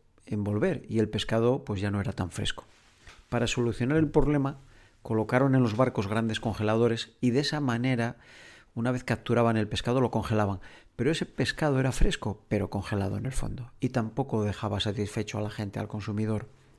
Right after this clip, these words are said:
Entonces crearon otra fórmula. Grandes tanques de agua, como piscinas.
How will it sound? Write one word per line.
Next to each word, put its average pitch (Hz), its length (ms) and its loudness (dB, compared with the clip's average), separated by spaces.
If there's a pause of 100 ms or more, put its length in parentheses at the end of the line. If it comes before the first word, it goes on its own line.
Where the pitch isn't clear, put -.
Entonces 165 480 -2 (360)
crearon 113 380 2
otra 107 200 0
fórmula. 98 440 -4 (580)
Grandes 139 380 0
tanques 120 320 -2
de 107 60 2
agua, 101 360 -4
como 107 200 -6
piscinas. 110 680 -2